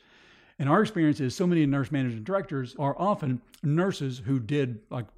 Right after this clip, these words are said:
uh, just a hell of a job at being a great nurse. And one day they got a note that said, "Congratulations, now you're a nurse manager." Right? So, so whatever you're doing, do more of that, which is, which is not the job. Being a manager and being a director is a different job than being a nurse, although it,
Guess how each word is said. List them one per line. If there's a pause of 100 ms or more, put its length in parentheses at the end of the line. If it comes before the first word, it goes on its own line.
uh,
just
a
hell
of
a
job
at
being
a
great
nurse. (280)
And
one
day
they
got
a
note
that
said,
"Congratulations,
now
you're
a
nurse
manager." (1200)
Right?
So,
so
whatever
you're
doing,
do
more
of
that,
which
is, (140)
which
is
not
the
job. (680)
Being
a
manager
and
being
a
director
is
a
different
job
than
being
a
nurse,
although
it,